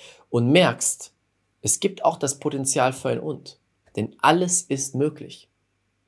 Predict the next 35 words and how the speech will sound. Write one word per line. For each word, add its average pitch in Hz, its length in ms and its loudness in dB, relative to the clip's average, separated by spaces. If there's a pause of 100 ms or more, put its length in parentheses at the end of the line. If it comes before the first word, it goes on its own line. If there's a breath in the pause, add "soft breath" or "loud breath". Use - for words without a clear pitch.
(140)
Alles 151 320 4
ist 123 200 -6
möglich, 120 400 -4
alles 135 300 0
ist - 260 -8
eine 107 300 -6 (260 soft breath)
Entscheidung 107 600 0
deines 92 300 -6
Bewusstseins. - 680 -6 (460 loud breath)
Das 156 220 6
möchte 170 180 0
ich - 60 -8
dir - 140 4
unbedingt 156 320 2
hier - 220 2
als - 160 0
Inspiration 120 640 -4
mitgeben 135 440 -2
und 120 120 -4
schreib - 280 2
das - 160 -6
mal 156 100 0
unten 175 540 -2
in 214 200 2
die 180 120 -4
Kommentare, 139 680 2
wenn 117 140 0
du 113 60 -4
bei 107 100 0
YouTube 110 440 -4
bist. - 340 0 (260 soft breath)
Was 180 280 4
ist - 200 0
ein 139 240 -4
Und 151 460 4